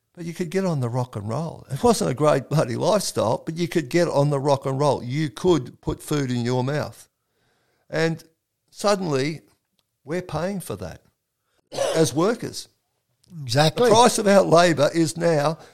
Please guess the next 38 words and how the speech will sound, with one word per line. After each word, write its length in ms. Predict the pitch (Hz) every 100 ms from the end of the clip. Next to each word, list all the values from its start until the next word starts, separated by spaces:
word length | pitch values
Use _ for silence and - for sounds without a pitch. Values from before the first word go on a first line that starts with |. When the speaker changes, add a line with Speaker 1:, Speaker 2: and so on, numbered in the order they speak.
| _
Speaker 1:
our 160 | 160 156
own 200 | 165 165
social 360 | - 170 -
security. 640 | 156 143 131 151 135 107 95 _ _
Speaker 2:
And 220 | 185 165
look 120 | 185
at 80 | 190
our, 180 | 185 185 - 392
look 220 | 233 165
at 160 | 185 - 135
superannuation. 880 | - 185 185 190 196 202 247 - 170
Speaker 1:
Yes. 280 | - - _ _
Speaker 2:
Self-pensioning. 1040 | - - 165 170 - 240 226 254 233 123 107
Speaker 1:
Yep. 160 | 143 180
Speaker 2:
You 60 |
know, 260 | 170 220 233 - _ _ _
we 180 | 131 151
used 280 | 156 156 -
to 300 | 139 127 123 - _ _ _ _ -
age 240 | 147 147
sixty-five, 840 | - 175 - 190 160 175 196 269 220
and 200 | 135 135
many 460 | 165 202 202 175 - _
builders, 360 | 156 185 196 147
labourers 560 | 196 202 175 165 135
in 120 | 185 170
them 200 | 196 208
days, 500 | 156 139 175 196 139
Speaker 1:
Mm. 180 | 131 120 _ _ _
Speaker 2:
right, 320 | 139 165 247
they 400 | - _ _ -
Speaker 1:
Never 80 | 165
Speaker 2:
went 120 | 185
Speaker 1:
la-, 100 | 190
Speaker 2:
on 60 | 196
to 80 | 196
the 100 | 185
pension. 540 | 190 240 196 123 101